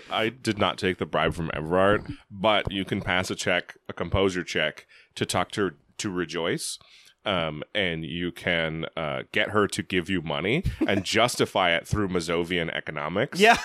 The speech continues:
Speaker 1: If you,
Speaker 2: <laughs> Yeah.
Speaker 1: if you have the idea, not even internalized, but just in your thought cabinet,
Speaker 2: Yeah, yeah,
Speaker 1: you can
Speaker 2: yeah,
Speaker 1: be
Speaker 2: yeah.
Speaker 1: like, "Of course I don't mind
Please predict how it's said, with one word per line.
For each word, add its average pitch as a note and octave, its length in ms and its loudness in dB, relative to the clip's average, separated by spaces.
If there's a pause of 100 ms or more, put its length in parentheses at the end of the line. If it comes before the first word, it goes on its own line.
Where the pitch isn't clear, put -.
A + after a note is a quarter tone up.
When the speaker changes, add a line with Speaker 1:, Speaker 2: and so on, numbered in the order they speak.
(100)
Speaker 1:
If B2+ 180 2
you, B2 140 4
Speaker 2:
<laughs> A#2+ 60 4
Yeah. G#3+ 140 12
Speaker 1:
if - 100 -2
you D#3+ 160 4
have C3 180 2
the C#3 80 4
idea, G#2 420 4 (160)
not C3 160 4
even D#3 360 4
internalized, A2 680 2
but - 120 -4
just G2+ 280 -2
in G#2 160 2
your G#2 140 0
thought E2+ 280 2
cabinet, B2 200 6
Speaker 2:
Yeah, D#3+ 80 6
yeah, D3+ 80 6
Speaker 1:
you C3 60 6
can C3 80 4
Speaker 2:
yeah, B2+ 40 4
Speaker 1:
be B2+ 60 6
Speaker 2:
yeah. A#2 60 8
Speaker 1:
like, G#2+ 120 4 (220)
"Of - 160 2
course G4+ 240 8
I F#3+ 80 10
don't D3+ 180 8
mind A#2 240 4